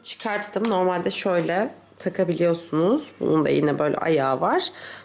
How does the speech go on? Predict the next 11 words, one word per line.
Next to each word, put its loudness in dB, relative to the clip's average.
Bunu 4
çıkarttım -2
çünkü -4
buna 4
şu -4
anda 0
kameramı 2
takıyorum 0
ucuna. 0
Kamerada 2
takabiliyorsunuz. 0